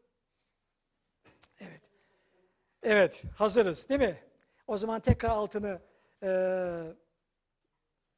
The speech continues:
e, itaat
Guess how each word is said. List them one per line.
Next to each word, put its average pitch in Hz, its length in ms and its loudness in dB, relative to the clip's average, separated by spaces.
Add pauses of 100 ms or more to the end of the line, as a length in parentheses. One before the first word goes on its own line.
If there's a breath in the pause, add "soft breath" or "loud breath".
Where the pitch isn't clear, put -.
(1160)
e, 175 480 -16 (260)
itaat 254 480 -6